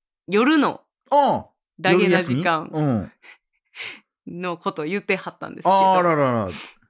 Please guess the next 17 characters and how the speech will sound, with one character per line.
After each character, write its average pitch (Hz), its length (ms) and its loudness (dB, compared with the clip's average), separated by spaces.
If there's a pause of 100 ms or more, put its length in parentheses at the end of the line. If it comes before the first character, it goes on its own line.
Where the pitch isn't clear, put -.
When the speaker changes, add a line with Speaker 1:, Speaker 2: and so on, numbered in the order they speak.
(120)
Speaker 1:
あ - 140 -6
の 165 840 -10
ー、 - 80 -20 (1300)
お 190 40 -12
母 359 200 2
さ 170 240 -2
ん、 156 200 -12 (360)
ダ 226 120 0
ゲ 359 120 0
な 370 160 0
時 330 140 -4
間、 165 720 -4
朝 208 280 -2
聞 294 200 -8
く 403 140 -6
か 240 160 0
ら、 151 480 0